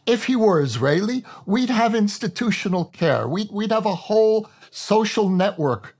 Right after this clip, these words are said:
to take care of him. Who was going to take care of this boy in a refugee camp? We were the occupier. I was an occupier there. And yet, if we were not prepared to take responsibility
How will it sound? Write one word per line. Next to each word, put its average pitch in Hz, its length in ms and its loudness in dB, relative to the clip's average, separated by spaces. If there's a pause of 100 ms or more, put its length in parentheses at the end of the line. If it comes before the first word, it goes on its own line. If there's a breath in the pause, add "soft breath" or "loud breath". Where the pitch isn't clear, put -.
to 170 80 -4
take 170 240 -2
care 135 300 2
of 101 140 -6
him. - 160 -16 (320 soft breath)
Who 262 180 2
was 262 140 0
going 190 280 0
to 160 100 -2
take 147 240 -2
care 147 240 0
of 123 60 -2
this 117 160 -4
boy 117 320 -2
in 107 80 -4
a 104 60 -4
refugee 98 480 -8
camp? - 320 -14 (240 loud breath)
We 175 240 2
were 254 180 0
the 220 140 0
occupier. 214 680 -4
I 202 200 4
was 262 200 0
an 240 120 0
occupier - 680 -6
there. - 140 -14 (720)
And 160 180 2
yet, 151 260 0 (220)
if 175 200 -2
we 160 160 2
were 143 200 2
not 147 420 0
prepared 131 680 -2 (320 soft breath)
to - 80 -6
take 143 300 -2
responsibility 143 1120 -2